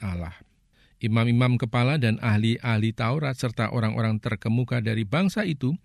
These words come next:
berusaha untuk membinasakan dia, tetapi mereka tidak tahu bagaimana harus melakukannya, sebab semua orang terpikat kepadanya. Mereka ingin menemukan sesuatu untuk menjebak dia.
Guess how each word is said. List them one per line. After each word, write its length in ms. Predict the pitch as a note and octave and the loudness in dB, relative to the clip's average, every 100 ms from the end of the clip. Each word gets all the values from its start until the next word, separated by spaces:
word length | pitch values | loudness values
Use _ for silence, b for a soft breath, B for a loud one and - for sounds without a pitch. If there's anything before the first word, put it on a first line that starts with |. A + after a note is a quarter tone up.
| _ _ | _ _
berusaha 840 | A#2+ - A2 G2 G#2+ F2 G#2+ B2+ - | -4 -2 -2 -2 -2 -2 0 0 2
untuk 320 | C3+ A#2+ D3 | 2 2 0
membinasakan 960 | C#3 C#3+ C#3+ C#3 C#3+ C3+ D#3 - F#3 E3+ | 2 2 4 4 2 0 -2 0 2 4
dia, 400 | G3 G3+ E3+ - b b b | 4 4 0 -8 b b b
tetapi 400 | G#2+ G2 G2+ G2 | -4 -2 -2 -2
mereka 420 | F2+ G2 G2+ G2 F#2+ | 0 0 0 0 -2
tidak 240 | G2+ G#2 | -2 -2
tahu 480 | - G2+ G#2+ B2+ F3+ _ - | 0 2 4 4 2 _ -4
bagaimana 480 | F#2 F#2 F2+ F2 | -2 0 0 -2
harus 320 | F2 F2+ G2 G#2+ | -2 -4 -4 -2
melakukannya, 800 | G#2 F#2+ A2+ A#2 A2+ A#2 C3 G3+ b b b b | -2 -2 -4 0 4 4 4 0 b b b b
sebab 640 | b - A3+ F3 B2+ C#3 D3+ D3+ | b 0 0 2 2 2 0 0
semua 720 | - G#3+ G#3+ G3+ G#3 G3+ G#3 | 4 6 6 6 6 4 4
orang 320 | D#3 D3 D3 | 4 4 4
terpikat 560 | C#3 B2 B2 A#2 G#2+ _ | 2 0 0 0 -2 _
kepadanya. 640 | - A2+ G2+ F#2 F2+ F2+ F2 _ _ _ _ _ | -4 -2 -2 -2 -2 -4 -6 _ _ _ _ _
Mereka 320 | E3 F3 G#3+ | 0 4 6
ingin 160 | G#3+ A3 | 8 10
menemukan 420 | G3 F3+ E3+ E3 | 10 8 6 4
sesuatu 840 | C#3+ E3 - C#3+ C#3 C#3 - D3 B2+ | 2 0 2 2 4 2 4 6 6
untuk 160 | A2+ | 4
menjebak 480 | A#2+ A2 G#2 F#2 G#2 | 2 2 0 -2 -4
dia. 320 | G2+ G2+ F#2+ | -2 -4 -4